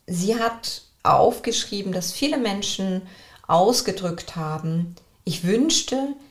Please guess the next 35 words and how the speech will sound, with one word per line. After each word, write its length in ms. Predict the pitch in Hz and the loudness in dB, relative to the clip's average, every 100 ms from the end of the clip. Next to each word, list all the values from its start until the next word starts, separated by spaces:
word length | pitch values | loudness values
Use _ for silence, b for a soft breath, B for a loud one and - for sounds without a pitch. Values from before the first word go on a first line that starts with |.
| - | -14
ich 120 | - | -6
hätte 220 | 208 262 | -4 -2
den 220 | 208 180 | 2 4
Mut 560 | 175 175 180 226 311 - | 6 6 6 4 0 -4
gehabt, 320 | 240 233 - | -4 -6 -6
mein 260 | 180 180 - | -6 -4 -6
eigenes 640 | - 185 226 240 233 226 - | -4 2 2 2 0 -2 -4
Leben 340 | 202 202 202 196 | -2 -2 -4 -6
zu 180 | - 190 | -6 -4
leben.“ 420 | 165 147 143 143 - | -2 -2 -4 -8 -6
Und 100 | 180 | -4
da 80 | 190 | -2
steckt 320 | 196 214 - | -2 -4 -6
es 140 | 220 | -10
eben 240 | - 196 - | -8 -6 -2
auch 280 | - 214 - | 0 0 -2
drin, 340 | - 165 160 | -8 -6 -4
meine 340 | 165 165 165 | -2 -2 -4
eigenen 560 | 190 196 233 233 226 196 | 0 2 2 2 0 0
Wünsche 400 | 202 196 - 170 | 0 -2 -4 -6
zu 180 | - - | -8 -6
erfüllen, 600 | 190 190 - 160 156 156 | -6 -6 -6 -2 -2 -4
meine 360 | 156 160 156 | -4 -6 -4
eigenen 560 | 180 170 208 214 208 196 | -2 0 0 0 0 2
Werte 400 | 180 196 214 240 | 2 2 0 -4
zu 160 | - 208 | -6 -4
leben 440 | 202 214 214 220 B B B B - | 0 0 0 -6 B B B B -4
und 160 | 180 | 0
die 120 | 208 | 0
Dinge 260 | - 208 202 | 2 2 2
umzusetzen, 800 | - 196 196 185 175 180 - 185 | 0 -2 -2 0 2 0 0 0
die 100 | 180 | 2
mir 220 | 180 185 | 4 2
wichtig 400 | 196 196 214 208 | 2 -2 -4 -4
sind 420 | - 226 247 254 | 0 4 4 2